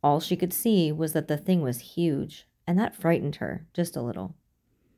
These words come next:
Stabler's wolf had been shock enough, fierce and silver, with those haunting golden eyes, her size a warning all by itself. What did it mean, Mariella wondered,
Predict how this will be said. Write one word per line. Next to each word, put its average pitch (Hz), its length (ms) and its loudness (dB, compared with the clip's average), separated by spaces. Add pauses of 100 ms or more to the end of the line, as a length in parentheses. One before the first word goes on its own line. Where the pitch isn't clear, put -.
(360)
Stabler's 160 540 2
wolf 139 300 -2
had 170 100 -2
been 143 140 -2
shock 156 320 0
enough, 147 540 0 (320)
fierce 143 520 0
and 175 160 2
silver, 147 500 -2 (380)
with 180 120 2
those 143 180 2
haunting 170 480 0
golden 156 340 -2
eyes, 151 480 -2 (580)
her 180 120 0
size 156 440 2
a 170 60 2
warning 156 420 0
all 139 120 0
by 139 140 -2
itself. 156 760 -4 (920)
What 180 160 4
did 262 120 4
it - 140 2
mean, 151 560 0
Mariella 147 480 0
wondered, 147 500 -2